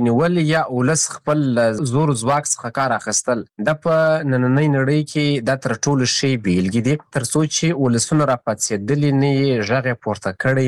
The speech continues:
نه وي، هغوی ته خپل حق نه رسېږي. او بیا په دیکتاتورو نظامونو کې بیخي امکان نه لري. ښه خبر دا ده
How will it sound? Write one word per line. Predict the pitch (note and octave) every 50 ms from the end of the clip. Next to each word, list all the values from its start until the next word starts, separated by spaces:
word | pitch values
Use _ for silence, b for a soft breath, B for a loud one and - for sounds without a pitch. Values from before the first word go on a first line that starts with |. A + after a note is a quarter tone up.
| B2 B2
نه | B2+ B2+ B2
وي، | B2 A#2 G#2+
هغوی | G#2+ G#2+ B2 A#2+ -
ته | B2 -
خپل | - - A#2 G#2 G#2+
حق | B2 - - - A2
نه | A2 G2+ F2+
رسېږي. | E2 - - F2 E2+ F2 F2 E2 F#2+ F2+ F2 E2 - -
او | G#2 G#2 F#2+ A#2+
بیا | B2 B2+ B2 - -
په | C3 B2 B2 B2 B2 B2 A#2 B2 A#2 G2+
دیکتاتورو | A2 - - - - - A2 G#2 - - C3+ B2+ B2+ A#2 A#2
نظامونو | A2 G2+ G#2+ G#2+ A2+ B2 B2 B2 -
کې | - A2+ F#2+
بیخي | G2 G2 F#2+ - - B2+ A2+ G#2+
امکان | G2+ - - A2+ A2+ G#2+ G2 F#2
نه | F2 E2+
لري. | E2+ E2+ F2 E2+ E2 _ _ - -
ښه | - D#3+ D#3
خبر | - D3 C#3 D3+ D3+ C3+ C#3+
دا | D3 D#3 D3+
ده | D#3